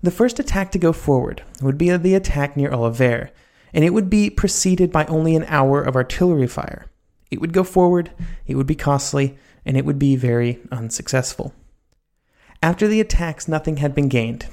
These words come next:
and there had been two thousand four hundred casualties. The attack on Thiepval was much the same, if maybe a little worse,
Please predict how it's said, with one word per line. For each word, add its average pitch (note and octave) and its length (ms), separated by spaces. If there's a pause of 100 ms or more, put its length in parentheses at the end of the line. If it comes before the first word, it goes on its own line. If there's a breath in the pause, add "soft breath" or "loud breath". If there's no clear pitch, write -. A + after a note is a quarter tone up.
and A#2+ 120
there A#2+ 100
had C3+ 100
been C#3 100
two E3 180
thousand E3 400
four B2 200
hundred A#2 280
casualties. - 760 (840 soft breath)
The E3+ 100
attack G3 360
on F#3 120
Thiepval D#3 600
was D3 320
much - 220
the D#3 100
same, - 400 (440 soft breath)
if D#3 360
maybe D#3 360
a D3 60
little C#3 320
worse, B2 600